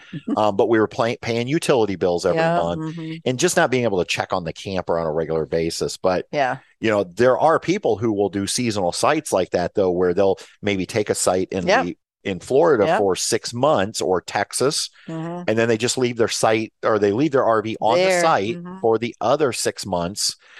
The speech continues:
Speaker 2: They call that a six and six.
Speaker 1: Yeah, our friends did that. They had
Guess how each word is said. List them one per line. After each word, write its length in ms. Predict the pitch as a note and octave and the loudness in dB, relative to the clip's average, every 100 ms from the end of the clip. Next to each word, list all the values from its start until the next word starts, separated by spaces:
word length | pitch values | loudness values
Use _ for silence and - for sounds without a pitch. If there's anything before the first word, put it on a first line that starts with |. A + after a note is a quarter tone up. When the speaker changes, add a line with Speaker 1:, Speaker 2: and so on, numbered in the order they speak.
| - | -4
Speaker 2:
They 80 | C#3+ | 0
call 220 | - D#3+ | 2 4
that 140 | B2+ | 4
a 40 | E2+ | 2
six 360 | - B2 - F2 | -2 -4 -4 -10
and 100 | D2+ | -6
six. 580 | - D#2 - - - | -4 -6 -6 -8 -4
Speaker 1:
Yeah, 120 | D#4 B3+ | 2 2
our 80 | G3+ | 4
friends 280 | A#3 B3 - | 2 2 2
did 140 | F#3 | 2
that. 140 | E3 E3 | 2 2
They 100 | F3 | 2
had 360 | E3+ E3 D#3+ | 4 4 2